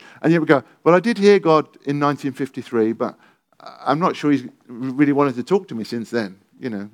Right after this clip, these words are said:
maybe just before I die, he'll do it again. But no, you know, he wants to talk to us. And, and I'm talking to myself here as well. You know, we, we just think that, um,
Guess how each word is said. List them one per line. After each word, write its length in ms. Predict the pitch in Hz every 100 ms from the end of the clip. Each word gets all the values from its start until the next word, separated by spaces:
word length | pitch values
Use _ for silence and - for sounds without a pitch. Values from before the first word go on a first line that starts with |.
| _
maybe 460 | 143 165 135 117 113 _ _ _ _ _
just 160 | 131
before 260 | - 117 117
I 20 |
die, 260 | 104 95 95
he'll 120 | 101
do 100 | 92
it 100 | 90
again. 240 | 92 92 95
But 180 | 127 - _ _ -
no, 380 | 214 233 160 -
you 280 | 98 123 185
know, 80 | 175
he 80 | 170
wants 160 | 190 160
to 60 |
talk 280 | - 196 -
to 100 | 120
us. 80 | 104
And, 120 | 151
and 280 | 175 170 175
I'm 180 | 175 196
talking 260 | - 202 185
to 60 |
myself 520 | 175 165 - 175 165
here 180 | 139 117
as 100 | 107
well. 280 | 120 113 90 _ _ _ _ _ _ -
You 80 |
know, 240 | 123 104 107
we, 320 | 139 160 -
we 240 | 143 160
just 220 | 156 160 -
think 240 | 156 -
that, 320 | 139 - -
um, 180 | 139 127